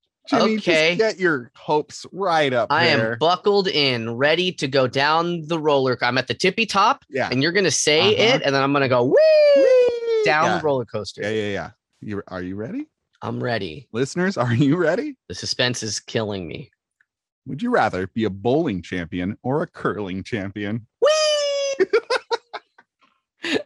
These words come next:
Speaker 2: I just did a strike with my roller coaster.
Speaker 1: <laughs>
Speaker 2: Curling is infinitely more exciting.
Speaker 1: It is. It's also
Speaker 2: And
Speaker 1: a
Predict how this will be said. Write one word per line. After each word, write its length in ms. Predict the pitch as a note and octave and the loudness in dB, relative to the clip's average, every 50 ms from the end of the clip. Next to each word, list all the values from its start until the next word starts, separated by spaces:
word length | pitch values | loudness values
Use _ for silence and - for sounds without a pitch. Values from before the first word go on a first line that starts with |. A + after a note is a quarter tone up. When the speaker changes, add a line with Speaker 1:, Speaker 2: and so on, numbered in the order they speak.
| - | -2
Speaker 2:
I 160 | - F3+ A#3 - | 0 0 2 2
just 220 | F4 G4+ F3+ D3+ | 2 0 0 2
did 120 | F3 F3+ | 2 2
a 60 | E3+ E3 | 2 0
strike 400 | - - A#3+ C4 D#4+ - - - | 0 0 2 2 2 2 0 -2
with 100 | D#3+ - | -2 0
my 140 | D#3 D#3+ | 0 0
roller 340 | D#3+ E3 F#3 G#3+ C4+ A4+ G#4+ C#4 | 2 2 2 4 4 4 2 2
coaster. 580 | - D3+ B2 A2+ - - - - - G#2 G#2 - - B3+ D4 D#4 C4+ - - - D4+ | 0 -2 -2 -2 -4 -4 -2 -2 -2 -2 -2 -4 -4 -2 -2 -2 -2 -4 -8 -14 -10
Speaker 1:
<laughs> 500 | D4 G#3+ - - - - C4 - _ - | -10 -10 -12 -12 -12 -10 -10 -10 _ -6
Speaker 2:
Curling 500 | - - - B3 C#4 C#4+ D#4+ F4 F4 G4+ - - - | -2 2 2 2 4 2 2 2 2 2 0 0 -2
is 460 | - F#3 F#3 F3+ F3 F3 E3+ D#3+ - - _ _ _ _ | 0 2 2 4 2 2 0 -2 -4 -6 _ _ _ _
infinitely 600 | - F3 F#3+ F#3 - F#3+ F#3 F3+ D3+ D3+ E3+ D#3+ | 0 0 0 0 0 0 0 2 2 2 0 0
more 320 | D#3 D3 D3 C#3+ C#3 C#3 - | 2 2 2 4 4 2 2
exciting. 640 | A#2+ B2 - - - A#2 A2+ A2+ A2+ A2+ A2+ A2+ A2+ | 0 -2 -2 -2 0 0 0 2 0 0 0 0 -2
Speaker 1:
It 140 | A#2 D3+ D#3 | -2 0 2
is. 440 | F3 G#3 B3 A#3 F#3 C#3+ A2 F#2+ - | 2 4 4 4 2 2 0 -2 -6
It's 200 | - C3+ - - | -8 -4 0 0
also 380 | D3 C3+ C3 C3+ C3+ C#3 C3+ | 2 2 4 4 2 2 0
Speaker 2:
And 60 | - | -2
Speaker 1:
a 60 | B2+ | -4